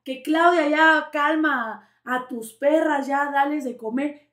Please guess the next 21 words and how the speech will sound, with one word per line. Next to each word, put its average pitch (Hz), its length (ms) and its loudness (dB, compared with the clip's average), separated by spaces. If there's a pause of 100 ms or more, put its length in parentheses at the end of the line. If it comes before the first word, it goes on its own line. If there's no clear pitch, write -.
¿Cómo 339 480 4
la 254 240 2
ven? 277 220 -2
Déjenme 302 400 -4
en 247 40 -6
los 220 160 -10
comentarios 254 800 -8 (300)
qué 339 240 0
es 330 360 2
lo 277 260 2
que 254 80 -2
opinan, 277 360 -2
porque 208 220 -16
con 240 160 -6
esto 262 200 -10
que 240 80 -18
sale 247 200 -10
a - 80 -12
publicar 214 420 -8
Ricardo 226 340 -10
Monreal, 202 440 -10